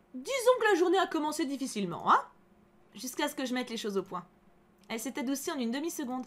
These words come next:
Hmm. Elle m'a fait un truc similaire lors de mon dernier jour. Ok. Bon, j'y vais. J'ai attendu patiemment que Yoon sorte des cuisines en guettant la terrasse.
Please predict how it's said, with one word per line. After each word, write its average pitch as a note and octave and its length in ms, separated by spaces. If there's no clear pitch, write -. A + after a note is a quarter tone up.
Hmm. A3+ 240
Elle A#3 100
m'a C4 120
fait D4 100
un C#4+ 60
truc A#3+ 140
similaire G#3 480
lors F3+ 100
de F3+ 80
mon F#3 120
dernier F3+ 280
jour. F3+ 180
Ok. - 320
Bon, G#3+ 160
j'y A3 140
vais. G#3 200
J'ai A#3 120
attendu D4 260
patiemment C4+ 420
que C4 100
Yoon A3+ 240
sorte G#3+ 200
des G3 120
cuisines G#3+ 300
en F#3+ 60
guettant F#3+ 220
la F#3 120
terrasse. D#3+ 460